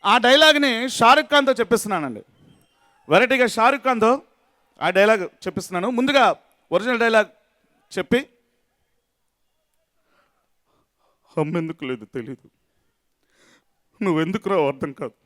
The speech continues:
చాలా కోపం ఉన్నది అత్త. కంటికి కనిపించిన శత్రువుతో బయటికి కనిపించిన యుద్ధం చేసేవాడిని, బయటికి కనిపించిన యుద్ధం చేసేవాడిని. బాగున్నా ఉంటే బాగా ఉండడం కాదత్త,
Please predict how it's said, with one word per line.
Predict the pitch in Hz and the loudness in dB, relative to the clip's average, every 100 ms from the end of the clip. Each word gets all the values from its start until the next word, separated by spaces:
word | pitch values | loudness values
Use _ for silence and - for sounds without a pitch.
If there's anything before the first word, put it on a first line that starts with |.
| _ _ _ _ _ _ _ _ _ _ _ - | _ _ _ _ _ _ _ _ _ _ _ 0
చాలా | 233 | 2
కోపం | 254 214 240 262 254 | 2 6 6 4 2
ఉన్నది | 220 175 | 0 0
అత్త. | 165 160 120 _ _ _ _ _ _ _ - - 262 | -2 -4 -12 _ _ _ _ _ _ _ -20 -6 0
కంటికి | 269 311 - | 2 2 0
కనిపించిన | 247 254 247 | 0 0 -2
శత్రువుతో | 220 214 214 202 214 | -2 0 0 0 0
బయటికి | 160 202 220 - | 2 0 0 -4
కనిపించిన | 190 180 202 | -4 -4 -4
యుద్ధం | 165 143 170 | -4 -4 -6
చేసేవాడిని, | 151 - 131 107 - - 185 | -6 -8 -10 -12 -18 -12 -4
బయటికి | 156 160 196 | -4 -4 -6
కనిపించిన | 156 147 - 143 | -8 -10 -8 -8
యుద్ధం | 120 147 | -6 -6
చేసేవాడిని. | 131 - 110 _ _ - 269 233 | -8 -12 -18 _ _ -14 -6 4
బాగున్నా | 247 349 339 | 6 8 8
ఉంటే | 311 285 | 8 6
బాగా | 233 262 294 | 6 8 8
ఉండడం | 247 285 277 | 8 8 6
కాదత్త, | - 220 247 220 180 123 | 4 4 6 4 0 -6